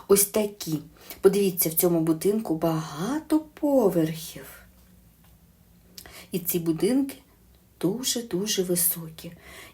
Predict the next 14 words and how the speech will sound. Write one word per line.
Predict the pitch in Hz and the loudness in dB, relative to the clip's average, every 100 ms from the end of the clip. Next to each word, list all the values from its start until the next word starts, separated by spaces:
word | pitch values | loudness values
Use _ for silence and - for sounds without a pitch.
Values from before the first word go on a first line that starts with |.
| - | -10
Є | 508 | -4
будинки, | 269 190 180 185 202 | 0 2 0 2 2
де | 302 | 2
п'ять | - 180 196 196 - | 2 0 0 0 -4
поверхів, | 190 185 190 - 190 - - | -4 -4 -6 -6 -6 -6 -6
чотири, | - 403 403 196 214 202 - - - | 2 2 2 -4 -4 -6 -10 -20 -6
три, | 170 202 214 208 - - - - - | 0 0 0 -6 -16 -20 -20 -20 -16
два. | 156 156 180 208 220 - - - - - - - - | -10 -8 -6 -6 -6 -10 -20 -20 -20 -14 -10 -10 -4
А | 185 | -2
є | 175 180 277 - - | -2 2 2 2 -2
одноповерхові | 233 294 285 349 381 - 208 202 202 | 2 4 4 2 0 2 4 6 4
будиночки, | 202 208 196 196 - - 185 - - - - | 0 -2 -2 -2 -4 -6 -10 -10 -20 -8 -2
там, | 185 | 0
де | 185 | 0